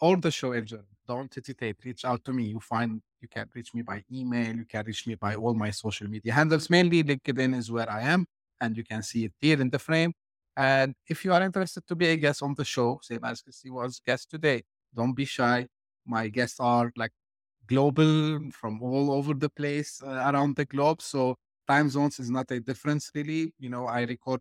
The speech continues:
with people who are on the West Coast in the U S. I record with people who are in New Zealand. So, and I'm in the middle. Luckily, I can afford this because I'm in Dubai.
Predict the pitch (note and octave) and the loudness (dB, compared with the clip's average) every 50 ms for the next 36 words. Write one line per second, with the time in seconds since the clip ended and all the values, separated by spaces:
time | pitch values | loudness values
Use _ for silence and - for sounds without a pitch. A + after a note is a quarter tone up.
0 | _ - B2 A2+ - - B2 A#2 - A#2+ A2+ A#2+ B2+ A#2 A2+ A2+ G#2+ G#2+ G2+ A2 | _ -6 -8 -8 -6 -6 -8 -6 -6 -6 -4 -2 0 0 0 0 -2 -4 -4 -6
1 | G#2+ _ _ _ _ _ _ _ B2 A#2+ B2+ C3+ C3 - - - C#3+ C#3 B2+ - | -6 _ _ _ _ _ _ _ -4 0 0 0 0 -2 -6 -4 -2 -2 -2 -2
2 | C#3 C3+ B2+ B2+ B2+ C3 C3+ B2+ B2+ C3 - - A#2+ G#2+ A#2 A2 A2 - A#2+ B2 | -2 -2 -2 -2 -2 -2 0 0 -2 -2 -2 -4 -6 -4 -4 -4 -6 -6 -6 -6
3 | A2+ A2+ A#2 A2+ - - A#2+ A#2 A#2 A2+ A2+ A#2 A#2+ B2 B2 A#2+ A#2 A#2+ A#2+ A#2 | -4 -2 -4 -6 -4 -8 -8 -6 -6 -4 -2 0 0 0 0 0 0 2 0 0
4 | A#2 G#2 A2+ G2 G#2 G#2 - - B2 A#2+ C#3 C3+ B2+ C#3 C#3 C#3+ D3+ D#3 D#3+ D#3+ | 0 -2 -6 -8 -8 -10 -10 -6 -4 0 0 0 0 0 -2 2 2 2 2 4
5 | E3 F3 F3 F3+ F3+ D3 B2 B2 D#3 E3 F3 E3 _ _ _ _ _ - C3+ C#3+ | 2 4 4 4 4 2 2 2 2 0 0 -2 _ _ _ _ _ -4 0 0
6 | C#3+ - E3 D3+ C#3+ C3+ C3 B2+ - C#3+ C3+ B2 A#2+ A2 - - - C3+ B2+ A#2+ | 0 2 2 2 2 2 2 2 0 -2 -2 0 -2 -4 -6 -6 -4 -2 -2 -2
7 | A#2+ - D3 C#3+ - C#3 - C3 A#2 B2 A#2+ A#2+ A#2+ B2 A#2+ A2 A2+ A2+ C#3 D3 | -2 -2 -4 -4 -4 -10 -10 -6 -4 -2 -2 -2 -2 -4 -6 -8 -8 -4 -2 0
8 | D#3+ E3 | 0 -2